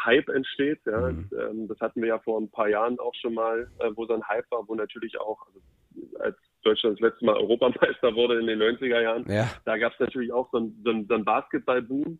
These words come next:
Speaker 1: ähm, wo die Mitgliederzahlen auf einmal gewachsen sind. Aber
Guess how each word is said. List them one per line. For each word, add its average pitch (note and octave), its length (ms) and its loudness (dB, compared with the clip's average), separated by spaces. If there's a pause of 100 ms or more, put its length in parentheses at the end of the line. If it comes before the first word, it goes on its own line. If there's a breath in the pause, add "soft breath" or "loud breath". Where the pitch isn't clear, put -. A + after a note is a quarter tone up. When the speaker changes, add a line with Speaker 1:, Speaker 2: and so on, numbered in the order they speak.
(440 loud breath)
Speaker 1:
ähm, A#2+ 340 4
wo A#2+ 100 -6
die A#2 100 -6
Mitgliederzahlen C3 760 -4
auf - 180 -12
einmal B2 260 -8
gewachsen A2+ 480 -6
sind. C3+ 280 -8
Aber A#2 240 -8